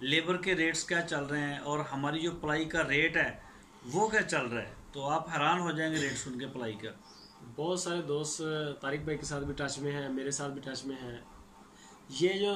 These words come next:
Speaker 2: पलाई का ज़्यादा काम है, इसका पहले, पहले trend था ज़्यादा कराची में, अब इधर से भी आ रहे हैं orders बहुत ज़्यादा, इस्लामाबाद से, पेशावर से,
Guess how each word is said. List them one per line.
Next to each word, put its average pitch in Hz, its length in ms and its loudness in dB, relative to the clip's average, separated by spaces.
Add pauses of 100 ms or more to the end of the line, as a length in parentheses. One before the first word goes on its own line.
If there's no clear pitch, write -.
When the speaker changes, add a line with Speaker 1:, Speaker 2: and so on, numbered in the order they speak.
Speaker 2:
पलाई 156 260 0
का 185 160 0
ज़्यादा 143 360 0
काम 175 260 0
है, 175 260 0
इसका 175 280 -4
पहले, 170 240 2
पहले 170 180 0
trend 160 300 -2
था 180 140 0
ज़्यादा 139 240 -2
कराची 135 340 -4
में, 143 160 0
अब 143 840 -4
इधर 151 180 -2
से 156 180 -2
भी 151 120 0
आ 135 140 0
रहे 135 120 -2
हैं 135 60 -2
orders 127 260 -6
बहुत 127 240 -6
ज़्यादा, 127 180 -4
इस्लामाबाद 123 520 -4
से, 127 180 -6
पेशावर 131 440 -6
से, 123 260 -8